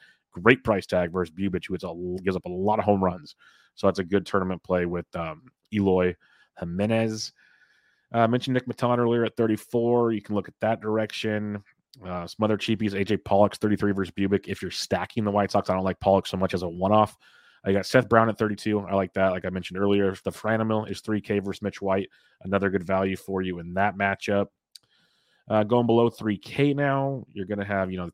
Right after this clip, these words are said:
Hunter Dozier's down here at twenty-six. Mentioned him earlier. Drew Waters for Kansas City is twenty-five hundred bucks versus Lynn. That's a decent value. Lane Thomas is really swinging it well,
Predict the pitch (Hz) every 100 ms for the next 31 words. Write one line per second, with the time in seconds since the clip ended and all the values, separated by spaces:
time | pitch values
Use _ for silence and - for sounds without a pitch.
0 | - 104 104 104 104 104 104 101 101 -
1 | 104 98 - 95 - 92 95 95 95 95
2 | 98 98 92 110 113 98 104 107 - 104
3 | 107 101 95 104 104 - _ _ _ -
4 | - - 107 104 101 101 95 98 - 90
5 | 90 95 98 104 - _ _ - 110 98
6 | 82 98 - 95 95 98 104 - _ -
7 | 135 143 113 131 98 95 85 90 104 120
8 | - - 101 107 98 92 98 110